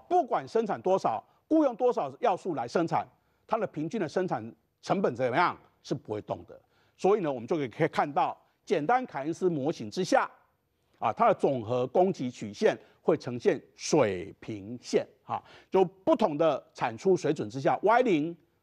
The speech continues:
甚至于Y one的时候，物价水准都怎样？都是固定的。那由于在这个极端的情形之下，所以呢，呃，古典学派它可以商品市场就可以决定一个均衡。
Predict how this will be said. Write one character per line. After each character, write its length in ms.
甚 160
至 100
于 20
Y 200
one 160
的 120
时 160
候， 260
物 120
价 140
水 160
准 160
都 120
怎 120
样？ 200
都 100
是 140
固 180
定 240
的。 160
那 120
由 200
于 60
在 140
这 80
个 80
极 200
端 160
的 80
情 220
形 160
之 140
下， 200
所 180
以 60
呢， 200
呃， 220
古 140
典 140
学 160
派 220
它 160
可 140
以 60
商 240
品 100
市 160
场 260
就 120
可 80
以 40
决 140
定 160
一 20
个 80
均 240
衡。 140